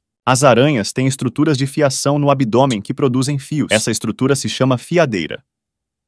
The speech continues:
Os fios extraídos por essa fiadeira são fios de seda feitos a partir do líquido proteico branco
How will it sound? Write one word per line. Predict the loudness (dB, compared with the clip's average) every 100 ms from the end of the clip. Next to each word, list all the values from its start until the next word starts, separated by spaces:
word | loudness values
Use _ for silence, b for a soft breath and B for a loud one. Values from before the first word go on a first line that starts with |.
| _ _ _ _ -4
Os | -4 -2
fios | 0 0
extraídos | 0 -2 -2 0 0 -4
por | -4 -2
essa | -2 -4
fiadeira | -6 -4 -2 -2 -4 _ -10
são | -2 -2
fios | -2 -4 -2 -2
de | -4
seda | -2 0 0 -2
feitos | -2 -4 -2 -2
a |
partir | -2 -2 -2 -2
do | 0 2
líquido | 0 -2 -4
proteico | -2 -4 -2 -4 -4
branco | 0 0 0 -4